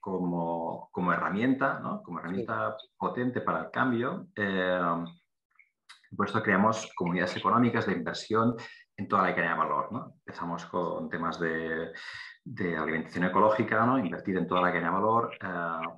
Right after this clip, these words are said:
Speaker 1: para ir transformando regiones, microregiones, ¿no? Bueno,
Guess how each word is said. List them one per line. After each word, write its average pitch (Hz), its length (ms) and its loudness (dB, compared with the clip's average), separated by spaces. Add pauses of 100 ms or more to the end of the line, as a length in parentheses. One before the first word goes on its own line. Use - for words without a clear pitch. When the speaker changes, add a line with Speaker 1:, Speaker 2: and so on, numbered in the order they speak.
Speaker 1:
para 87 140 2
ir 95 80 -4
transformando 98 1000 2
regiones, 95 720 -2
microregiones, 90 960 -2
¿no? 120 100 -2
Bueno, - 200 -12